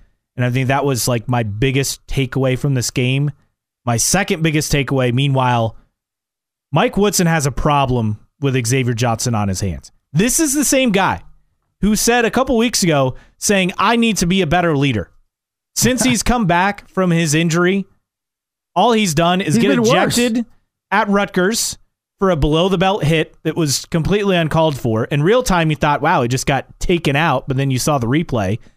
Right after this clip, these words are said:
Speaker 1: and you saw that, yeah, he deserved to be ejected. Then you have what happened last night with him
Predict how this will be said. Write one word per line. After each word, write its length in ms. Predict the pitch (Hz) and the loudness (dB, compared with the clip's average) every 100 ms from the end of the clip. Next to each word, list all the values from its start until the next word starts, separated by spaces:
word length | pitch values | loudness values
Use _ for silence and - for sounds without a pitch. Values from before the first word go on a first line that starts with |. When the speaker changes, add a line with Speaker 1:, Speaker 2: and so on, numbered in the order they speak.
| _ _ _ _ | _ _ _ _
Speaker 1:
and 100 | 135 | -2
you 60 | 143 | -2
saw 320 | 123 147 135 | 0 2 2
that, 120 | 127 | 0
yeah, 280 | 147 147 82 - | 0 -2 -4 -4
he 140 | 135 | -2
deserved 400 | 135 110 156 156 | 0 0 0 0
to 60 | 113 | -2
be 100 | 107 | -2
ejected. 480 | 92 90 - 113 - - _ | -2 -4 -4 -4 -6 -16 _
Then 180 | 160 262 | -2 0
you 80 | 277 | 2
have 240 | 226 220 | 2 2
what 220 | 170 175 196 | 0 0 2
happened 320 | 190 202 185 | 0 0 2
last 280 | 180 180 - | 2 0 0
night 280 | 160 170 | 0 0
with 100 | 147 | 0
him 300 | 139 151 151 | 0 0 -2